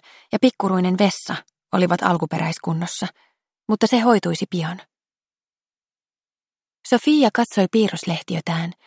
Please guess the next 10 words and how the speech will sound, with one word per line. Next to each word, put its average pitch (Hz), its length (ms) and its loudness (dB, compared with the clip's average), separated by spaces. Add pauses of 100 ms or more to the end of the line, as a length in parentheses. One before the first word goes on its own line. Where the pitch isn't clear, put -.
(260)
jätti 214 320 4
ilkeän 185 420 6
päänsärkynsä 175 720 2
huomiotta 180 580 0 (580)
ja 220 80 2
lisäsi 285 360 2
kuvaan 190 420 2
varjostusta 185 640 -2
yläkaappien 175 720 -2
yläpuolelle 165 680 -2